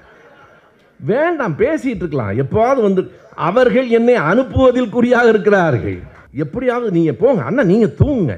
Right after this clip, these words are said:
நீங்க தூங்குங்க, என்னை, என்னை தூங்க வைப்பதில் அவ்வளவு ஆர்வம்.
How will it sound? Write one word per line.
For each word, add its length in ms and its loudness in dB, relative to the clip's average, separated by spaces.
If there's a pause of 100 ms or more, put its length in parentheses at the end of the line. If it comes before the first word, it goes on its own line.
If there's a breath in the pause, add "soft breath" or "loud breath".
(140)
நீங்க 320 -2
தூங்குங்க, 460 -6
என்னை, 300 -6
என்னை 280 -2
தூங்க 340 -6
வைப்பதில் 420 -2
அவ்வளவு 480 0
ஆர்வம். 520 -2